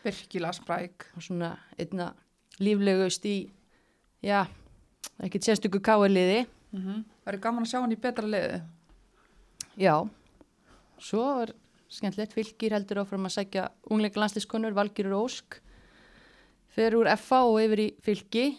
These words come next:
Speaker 1: Mhm.
Speaker 2: Flottur leikmaður þar.
Speaker 1: Fullt af yngri landsleikjum og bara Fylkir áfram með þetta sama prógram.
Speaker 2: Mhm. Það er spennandi og svo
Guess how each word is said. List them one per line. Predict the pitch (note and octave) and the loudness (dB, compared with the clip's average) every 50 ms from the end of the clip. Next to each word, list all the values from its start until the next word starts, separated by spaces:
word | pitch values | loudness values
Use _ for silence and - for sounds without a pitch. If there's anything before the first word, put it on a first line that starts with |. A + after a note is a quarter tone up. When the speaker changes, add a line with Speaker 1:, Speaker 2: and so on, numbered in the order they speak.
| - _ - | -8 _ -6
Speaker 1:
Mhm. | A3+ G3 F#3+ F#3+ F#3 F#3+ G#3+ G#3 G#3 - _ - - - - - - - - - | -4 -4 -2 -2 -2 -4 -4 -6 -8 -12 _ -20 -20 -20 -20 -20 -20 -20 -20 -20
Speaker 2:
Flottur | - - - - F3 - - - - G3 F#3 | -18 -8 -6 -4 -4 -4 -6 -8 -6 -4 -2
leikmaður | F#3 F#3 F#3+ - G#3 G3+ G3+ G3 - | -2 -2 -2 -2 -2 -2 -2 -2 0
þar. | A#3 A#3+ A#3 - - - _ _ _ _ _ _ _ _ | -2 -2 -2 -4 -8 -20 _ _ _ _ _ _ _ _
Speaker 1:
Fullt | - G#3 G3+ - - _ - | -8 -8 -8 -8 -8 _ -2
af | F#3+ F#3 F3 - | -2 -2 -2 -2
yngri | G#3 A3 G#3+ - G#3+ | -4 -4 -4 -4 -4
landsleikjum | G#3 G#3 G#3 G3+ G3 - G#3+ G#3 - G#3+ G#3+ G#3 G#3 F#3+ F#3+ - _ _ _ _ _ _ _ _ _ _ _ _ _ - | -2 -2 -2 -4 -4 -8 -8 -6 -4 -4 -2 -2 -4 -6 -8 -12 _ _ _ _ _ _ _ _ _ _ _ _ _ -10
og | F3+ F3 F3 | -10 -6 -4
bara | F3+ F3 E3+ E3+ F3+ F#3+ - - - | -2 -2 -2 -2 -4 -6 -10 -16 -14
Fylkir | - - G3+ G3 - - G3 F#3 | -10 -10 -10 -10 -10 -8 -6 -4
áfram | F3+ G3 G#3 - G#3+ G3+ G3+ | -2 -4 -4 -4 -4 -6 -4
með | G3+ G3+ G3 | -4 -6 -6
þetta | - G3+ | -6 -8
sama | G3 - A3+ A3+ A3 A3 G#3+ G#3 G3+ G3+ - | -4 -2 0 0 2 2 2 0 0 -2 -4
prógram. | - A#3+ A#3+ A#3 - D#3+ D#3+ E3+ E3+ E3 - _ G#3+ | -2 -2 -2 -2 -2 -6 -6 -6 -8 -14 -16 _ -6
Speaker 2:
Mhm. | G#3 G#3 G3 A3+ A#3+ C#4 D4 D4 - _ _ _ _ _ _ _ _ _ _ _ - | -4 -2 -2 -2 -2 -2 -4 -4 -8 _ _ _ _ _ _ _ _ _ _ _ -10
Það | F#3 G3 | -8 -8
er | G3 | -6
spennandi | - - B3 C4 C#4 C4+ C4 G#3 F3 | -6 -4 -4 -2 -2 -2 -2 -2 -2
og | F3 | -2
svo | E3+ - A#3 A3 | 0 0 -2 -2